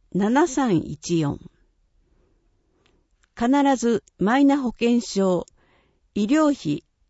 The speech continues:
受給者証などをお持ちの上、ご来院ください。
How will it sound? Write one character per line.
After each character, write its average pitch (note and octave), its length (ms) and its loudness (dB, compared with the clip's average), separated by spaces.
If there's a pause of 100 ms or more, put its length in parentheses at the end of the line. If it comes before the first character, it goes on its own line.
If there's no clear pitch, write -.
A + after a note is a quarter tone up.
(100)
受 F3+ 160 -2
給 D4 260 -2
者 C#4 180 -2
証 C4 260 0
な B3+ 160 0
ど F#3+ 180 0
を D3 140 -4
お - 80 -8
持 F#3+ 140 0
ち - 180 -6
の F#3+ 160 2
上、 E3+ 280 -4 (140)
ご F3+ 160 -2
来 G#3+ 240 0
院 G3+ 200 0
く - 120 -10
だ E3+ 140 -6
さ C3+ 180 -10
い。 - 100 -14